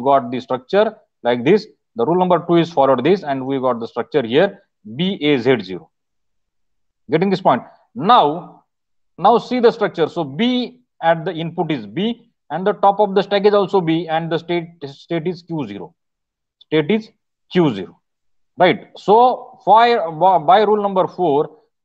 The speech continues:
Q zero B B, so push B. We have to also push B inside the stack.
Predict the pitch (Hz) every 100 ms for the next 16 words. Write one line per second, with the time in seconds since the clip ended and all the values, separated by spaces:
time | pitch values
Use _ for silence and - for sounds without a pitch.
0 | - 151 160 143 180 226 240 - _ 127
1 | 117 190 247 220 _ _ 107 139 226 190
2 | 170 180 170 170 208 240 - 113 160 123
3 | 98 143 156 156 165 - 139 139 - 220
4 | 220 _ _ _ 170 165 131 175 220 147
5 | 139 139 131 120 - 196 196 196